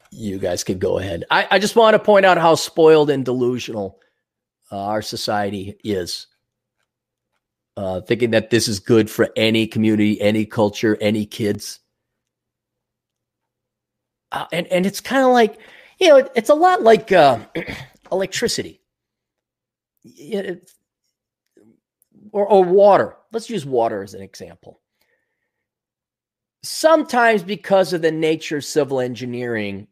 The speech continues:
it's more efficient that we put up this big-ass water tower, we purify the water for everybody and just run, run pipes to everything else.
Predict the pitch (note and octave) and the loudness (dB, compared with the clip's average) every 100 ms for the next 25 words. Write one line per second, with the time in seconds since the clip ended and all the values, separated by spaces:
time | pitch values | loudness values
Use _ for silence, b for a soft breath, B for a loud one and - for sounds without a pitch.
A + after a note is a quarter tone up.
0 | _ D#3 D#3 G#3+ B3+ B3 - G#3 G3+ F3+ | _ -6 -2 2 4 4 2 0 2 2
1 | E3 E3 A#3+ A3 F3 D#3 C#3 G#3 A3 A3+ | 2 2 4 2 2 -2 2 2 4 2
2 | G3+ F3 E3+ E3+ E3 E3 D#3 D3+ D3 C#3+ | 2 2 2 2 0 0 2 0 -2 -6
3 | B2+ A#2+ - G#3 G3+ - F#3 D#3+ D3+ D3+ | -12 -12 -6 -4 -4 -2 -2 -2 0 0
4 | C#3+ - D3 C#3+ C#3 C3+ B2+ B2 B2+ A2+ | -2 -6 -4 -4 -4 -6 -6 -10 -8 -10
5 | G#2+ A2+ G#2 - G2+ - G2+ G2 - - | -8 -8 -8 -10 -12 -14 -18 -18 -20 -20
6 | _ - | _ -20